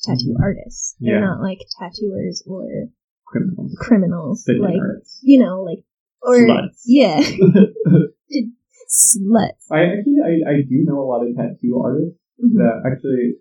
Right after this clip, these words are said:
Speaker 2: well, I don't know a lot of tattoo artists, but a lot of the tattoo artists that I know, yeah, they're kinda slutty. Yeah.
Speaker 1: Oh, yeah.
Speaker 2: Yeah. Good for them.
Speaker 1: I learned that, I mean, and there's just so many different facets of this culture. So you have to remember that it started out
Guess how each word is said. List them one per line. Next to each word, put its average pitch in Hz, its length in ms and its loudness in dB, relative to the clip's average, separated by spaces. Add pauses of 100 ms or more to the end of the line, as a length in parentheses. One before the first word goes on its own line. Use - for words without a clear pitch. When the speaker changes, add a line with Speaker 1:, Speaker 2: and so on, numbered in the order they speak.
Speaker 2:
well, 139 140 4
I - 60 4
don't 180 80 4
know 147 140 2
a 104 100 0
lot 117 160 0
of 117 80 0
tattoo 107 260 -6
artists, 107 240 -4
but 110 80 -4
a 107 60 -2
lot 123 160 0
of 151 80 2
the 135 100 0
tattoo 127 380 -2
artists 110 240 -4
that 101 160 -2
I 98 80 -4
know, 101 480 -4 (1040)
yeah, 339 160 2
they're 392 220 0
kinda 359 160 -2
slutty. - 480 0 (340)
Yeah. 127 300 0
Speaker 1:
Oh, 117 80 -6
yeah. 202 140 -8 (160)
Speaker 2:
Yeah. 127 240 0 (120)
Good 190 180 2
for 202 100 4
them. 147 280 0 (220)
Speaker 1:
I 262 160 2
learned 269 460 -2 (320)
that, 208 400 -8 (340)
I 233 100 0
mean, 220 360 0
and 247 120 6
there's 311 220 4
just - 320 2
so 247 180 2
many 254 240 4
different 208 400 -6
facets 185 640 -6
of 196 180 -6
this 185 220 -6
culture. 196 380 -4
So - 100 -2
you 240 120 2
have 240 100 -4
to 233 100 -2
remember 220 480 -2
that 180 300 -10 (420)
it 202 160 -6
started 226 340 -2
out 226 340 -4